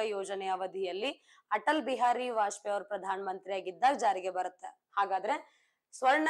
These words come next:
ಜಯಂತಿ ಶಹರಿ, ಶಹರಿ ಅಂತಂದ್ರೆ ಏನಂತ ಅರ್ಥ ಕೊಡುತ್ತೆ ಅಂತಂದ್ರೆ ನಗರ ಅಂತ ಅರ್ಥ ಕೊಡುತ್ತೆ. ಶಹರ ಅಂತಂದ್ರೆ ನಗರ. ಹಾಗಾಗಿ ಇದು ಯಾವ ಭಾಗದಲ್ಲಿ ಜಾರಿಗೆ ಬಂತು ಅಂತ ನೋಡಿದ್ರೆ, ಹೌದಾ, only ನಗರ ಭಾಗದಲ್ಲಿ ಮಾತ್ರ ಜಾರಿಗೆ ತರ್ತಾರೆ.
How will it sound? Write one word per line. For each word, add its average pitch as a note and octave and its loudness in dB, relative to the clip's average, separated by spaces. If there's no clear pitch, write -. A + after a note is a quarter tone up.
ಜಯಂತಿ C4 0
ಶಹರಿ, A#3 2
ಶಹರಿ D4 4
ಅಂತಂದ್ರೆ A#3 0
ಏನಂತ C4 2
ಅರ್ಥ A3 0
ಕೊಡುತ್ತೆ G#3 0
ಅಂತಂದ್ರೆ G3+ 2
ನಗರ A#3 4
ಅಂತ G#3 4
ಅರ್ಥ B3 0
ಕೊಡುತ್ತೆ. G3+ -4
ಶಹರ G#3+ 2
ಅಂತಂದ್ರೆ G3 0
ನಗರ. C#4 4
ಹಾಗಾಗಿ G3+ 0
ಇದು C4+ -2
ಯಾವ B3+ 8
ಭಾಗದಲ್ಲಿ D4+ 4
ಜಾರಿಗೆ B3 4
ಬಂತು G#3+ -2
ಅಂತ G3 -4
ನೋಡಿದ್ರೆ, F#3 -6
ಹೌದಾ, A3 0
only B3 -2
ನಗರ C4 4
ಭಾಗದಲ್ಲಿ G#3 -2
ಮಾತ್ರ G#3 0
ಜಾರಿಗೆ G3 2
ತರ್ತಾರೆ. F#3+ -6